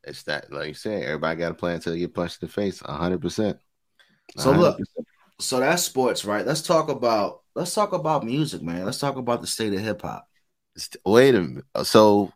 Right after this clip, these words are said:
Speaker 1: one of the things that, you know, me and Hef talk about the show all the time, and we always try to figure out certain things that we love to incorporate into it and share with you guys and not take away from, you know, our deep dives.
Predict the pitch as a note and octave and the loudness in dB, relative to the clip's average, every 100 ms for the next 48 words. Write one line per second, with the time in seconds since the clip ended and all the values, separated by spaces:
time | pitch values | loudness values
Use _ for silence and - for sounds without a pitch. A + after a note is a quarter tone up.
0 | _ E2 G#2 C#3 D3+ C3 A2 G#2 F#2+ F2+ | _ 4 8 8 8 6 4 4 4 2
1 | - F#2+ F#2 G#2+ A#2+ G#2 F2+ - E2+ - | 2 2 4 4 4 4 0 0 -2 -2
2 | E2 - - D#2 C#2+ E2 D#2+ - D2 C#2+ | -8 -8 -8 -6 -4 -4 -4 -6 -6 -6
3 | D2 _ D2+ D#2+ D#2 D#2 D2+ D#2+ F#2 F#2 | -10 _ -6 -2 -2 -2 -2 0 4 4
4 | F#2+ F2+ - F2 E2 - E2+ E2 D2+ C#2 | 4 0 2 0 0 -2 0 0 0 -2
5 | - F#2 E2+ - E2+ D#2+ - - E2+ E2 | 0 0 0 -4 -4 -4 -6 -4 -2 0
6 | D#2+ D#2 D2+ C2+ D#2+ - E2+ - D2+ D2+ | 0 0 -4 -6 -6 -4 -4 -2 -6 -6
7 | - G2 G#2 - D2+ C#2+ - _ _ _ | -6 -6 -6 -4 -4 -6 -8 _ _ _
8 | _ D#2+ D#2 - A2 A#2 G#2 D#2+ D#2+ D#2 | _ -8 -6 0 4 6 4 0 -4 0
9 | D2+ C#2+ D2 D#2 D#2 F2 - F#2 E2 D#2 | 0 -2 -6 -6 -2 0 0 -4 -4 -2
10 | E2 E2 D#2 D#2 D2+ - E2 D#2 D2+ D2 | -2 -2 -4 -6 -6 -6 -4 -2 -4 -4
11 | D#2+ D#2+ G2 F#2+ D2 C#2+ | -4 4 6 6 4 -2